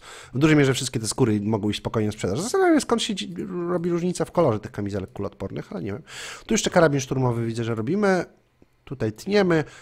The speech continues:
a, e, Rodion z-, Dimitri zajmuje się tym takim małym, e, craftingiem. Dobra, widzę, że można by pozbierać troszkę łupków skalnych. To jest do wycięcia, dlaczego to nie jest kopane, nie wiem. E, Alex nie ukrywa się już w pokoju. To dobrze, Alex,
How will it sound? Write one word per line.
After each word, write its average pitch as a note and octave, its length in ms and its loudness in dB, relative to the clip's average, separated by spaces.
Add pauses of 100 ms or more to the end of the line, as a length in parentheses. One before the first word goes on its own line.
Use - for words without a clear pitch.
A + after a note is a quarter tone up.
(200)
a, F#3 380 8
e, C3+ 460 4
Rodion C#3 340 4
z-, B2+ 240 0
Dimitri C#3+ 320 2
zajmuje B2+ 300 4
się C3 100 -4
tym A#2 200 -2
takim A2+ 240 -2
małym, G#2 460 4 (140)
e, G2+ 120 -6
craftingiem. F#2 600 -4
Dobra, D3+ 220 0
widzę, E4+ 200 -6
że G3 120 -2
można G3+ 300 0
by F3+ 200 -2 (420)
pozbierać D#3+ 440 4
troszkę E3+ 380 2
łupków C#3 440 4
skalnych. G#2 500 -2 (1600)
To A#2+ 100 -6
jest D3 100 -4
do D3+ 80 -2
wycięcia, A#2 360 -2
dlaczego F#2+ 320 -6
to G2+ 100 -8
nie G2+ 80 -4
jest G2+ 120 -6
kopane, G#2 340 -4
nie F#2 160 -2
wiem. B2+ 220 -6 (540)
E, G2+ 100 -2
Alex C3+ 360 0
nie C#3 80 6
ukrywa B2+ 300 4
się - 100 -4
już G#2+ 80 -4
w - 40 -16
pokoju. G#2 340 -2
To G2+ 100 -8 (160)
dobrze, A2+ 380 6
Alex, G#2 440 4